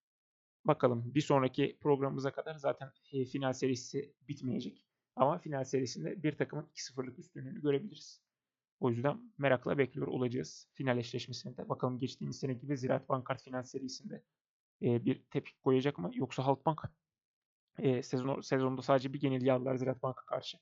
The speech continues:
O yenilgi sayısını da birde tutmak istiyorlar. Ziraat Bankart karşısında çok zorlamadan üç sıfırlı geçmek istiyorlar seriyi. Zaten Nimer Abdelaziz ve Thomas Yeski'nin, e, üstün performansları var ligin diğer oyuncularına göre. Bakalım bu performanslarını devam ettirebilecekler mi? Komple bir takım olarak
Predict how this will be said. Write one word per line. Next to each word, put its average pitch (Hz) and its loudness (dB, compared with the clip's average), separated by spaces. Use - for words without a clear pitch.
O 139 4
yenilgi 139 0
sayısını 131 0
da 143 0
birde 131 4
tutmak 135 -6
istiyorlar. - -8
Ziraat 123 4
Bankart 127 -2
karşısında 139 -4
çok 135 -6
zorlamadan 131 0
üç 131 -16
sıfırlı - -8
geçmek 135 -8
istiyorlar 135 -10
seriyi. - -12
Zaten 131 2
Nimer 127 4
Abdelaziz 127 2
ve 127 4
Thomas 127 0
Yeski'nin, 131 -4
e, 151 -4
üstün - -8
performansları 131 2
var - -8
ligin 123 -2
diğer 123 4
oyuncularına 127 2
göre. - -6
Bakalım 139 0
bu 135 -6
performanslarını 131 0
devam 127 2
ettirebilecekler 131 -4
mi? 151 -16
Komple 127 -4
bir 120 -4
takım 127 -12
olarak 131 -16